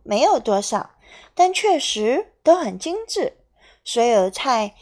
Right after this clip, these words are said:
提米·威利连名字都没有听说过，他有点害怕，不敢去品尝。可是他实在很饿，而且非常渴望能像别人那样优雅地进餐。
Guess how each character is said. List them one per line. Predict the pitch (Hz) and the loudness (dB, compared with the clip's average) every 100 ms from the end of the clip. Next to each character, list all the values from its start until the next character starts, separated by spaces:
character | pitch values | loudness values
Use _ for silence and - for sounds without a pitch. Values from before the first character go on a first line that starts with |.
| _ _ | _ _
提 | - 254 | -8 -6
米· | 254 233 | -4 -2
威 | 240 254 | 0 0
利 | 262 220 | 0 -2
连 | 196 226 | -4 -4
名 | 226 196 285 | -4 -6 -6
字 | 523 320 | -4 -2
都 | 226 | -2
没 | 202 | 0
有 | 175 | -2
听 | 180 233 220 | -4 -10 -8
说 | - 214 | -4 -4
过， | 208 165 - _ _ _ _ _ _ | 0 -2 -2 _ _ _ _ _ _
他 | - 339 | 0 2
有 | 359 | 2
点 | 262 165 | 0 -4
害 | - 320 | 0 0
怕， | 320 - 339 294 _ _ | 0 0 -2 -4 _ _
不 | 311 | -2
敢 | - - | 0 -2
去 | - 330 | -8 -8
品 | - 226 196 | -8 -8 -6
尝。 | - 208 170 196 311 - _ _ _ _ _ _ _ - _ | -4 0 0 -2 -6 -12 _ _ _ _ _ _ _ -20 _
可 | - 220 | -8 -4
是 | - 277 254 247 | -2 0 0 0
他 | 302 | -4
实 | 302 - 240 | -6 -6 -2
在 | 554 | -2
很 | - 202 | -2 -8
饿， | 185 196 220 - - - - - | -8 -4 -2 -2 -8 -20 -20 -2
而 | 220 | 0
且 | 220 233 190 | 0 -2 -4
非 | 190 403 571 | 0 2 2
常 | - 269 | 0 -8
渴 | - 220 190 | -6 -2 2
望 | 214 202 214 - - - | 2 2 -6 -18 -20 -8
能 | 220 269 | -6 -2
像 | 330 277 | -2 -2
别 | 226 262 | 2 2
人 | 427 370 | 2 0
那 | 277 262 | -2 -2
样 | 254 240 - _ - | -4 -6 -12 _ -4
优 | 302 523 523 | 2 4 2
雅 | 247 175 | -2 -8
地 | 190 220 | -12 -14
进 | 254 294 233 | -10 -8 -8
餐。 | 214 247 220 226 | -8 -4 -4 -4